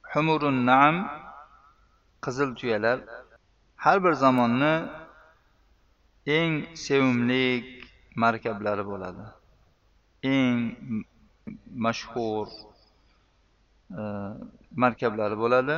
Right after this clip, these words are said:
Rasul sollallohu alayhi vasallam yashagan davrda markablarning eng yaxshisi tuya bo'lgan va tuyalarning ichida qizil tuyalar eng yaxshi markablar bo'lgan. Ya'ni eng markasi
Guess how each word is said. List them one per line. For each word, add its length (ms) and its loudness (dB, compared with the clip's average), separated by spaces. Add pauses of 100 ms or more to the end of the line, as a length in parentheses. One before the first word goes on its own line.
(160)
Rasul 260 -4
sollallohu 220 -4
alayhi 140 -8
vasallam 460 2 (1120)
yashagan 540 -4
davrda 480 -2 (2000)
markablarning 1500 2
eng 160 0
yaxshisi 460 -2
tuya 220 -4
bo'lgan 480 -2 (280)
va 200 2 (260)
tuyalarning 580 0
ichida 320 -6
qizil 340 -6
tuyalar 440 -4 (100)
eng 480 -2
yaxshi 300 -6
markablar 580 -8
bo'lgan. 340 -18 (920)
Ya'ni 300 -6
eng 240 -2
markasi 680 -2